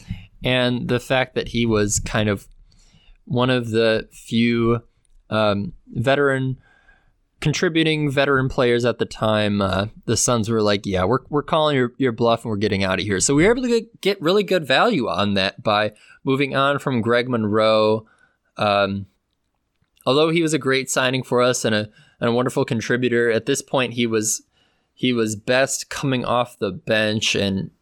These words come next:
uh, <laughs> uh, similar to Henson, like we had mentioned before, just,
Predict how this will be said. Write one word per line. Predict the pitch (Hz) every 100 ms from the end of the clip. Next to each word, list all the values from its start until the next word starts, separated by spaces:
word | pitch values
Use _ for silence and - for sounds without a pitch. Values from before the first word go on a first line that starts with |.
| -
uh, | 101 95 95 - _ _ _ - _ _
<laughs> | _ _ _ _ _ - 147
uh, | 143
similar | - 160 151 151
to | 143
Henson, | 175 - 151
like | 123 117
we | 123
had | 117 117
mentioned | 113 113 113
before, | 107 104 - 117 113 113
just, | 113 113 -